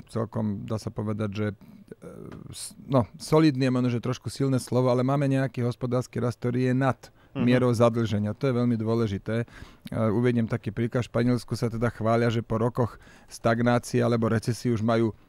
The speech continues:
Speaker 1: dve percentá hospodársky rast, ale zároveň, ako dve percentá z H D P,
Speaker 2: Mhm.
Speaker 1: ale zároveň majú štyri percentá deficit z H D P, e, hospodársky, teda, e, z H D P, štyri percentá z H D P deficit,
Speaker 2: Mhm.
Speaker 1: čiže to je rast kúpený na dlh.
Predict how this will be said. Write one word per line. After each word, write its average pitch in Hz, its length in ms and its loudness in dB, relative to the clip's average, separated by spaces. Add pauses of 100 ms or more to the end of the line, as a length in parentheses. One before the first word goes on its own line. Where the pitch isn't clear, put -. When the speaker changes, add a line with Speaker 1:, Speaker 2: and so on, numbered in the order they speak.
(180)
Speaker 1:
dve 120 340 0
percentá 123 560 -2
hospodársky 117 640 0
rast, 123 240 4
ale 113 220 4
zároveň, 120 400 6
ako 113 160 -2
dve 117 140 2
percentá 120 380 -2
z 110 100 -2
H 117 100 6
D 123 120 2
P, 104 140 -2
Speaker 2:
Mhm. - 380 -6
Speaker 1:
ale 113 140 2
zároveň 123 400 6
majú 123 180 4
štyri 135 360 2
percentá 127 500 0
deficit 135 580 2
z 110 60 -2
H 113 200 6
D 113 140 4
P, - 140 -4
e, 117 180 4 (460)
hospodársky, 113 760 2
teda, 113 300 4
e, 107 300 -2 (320)
z 117 100 -4
H 117 140 4
D 120 120 2
P, - 100 -2
štyri 127 260 2
percentá 127 320 0
z 101 60 0
H 117 120 4
D 127 100 2
P 120 120 0
deficit, 123 560 2 (160)
Speaker 2:
Mhm. 123 220 -8
Speaker 1:
čiže 120 180 2 (280)
to 135 100 0
je 127 100 4
rast 131 260 6
kúpený 131 360 2
na 131 160 8
dlh. 120 180 -2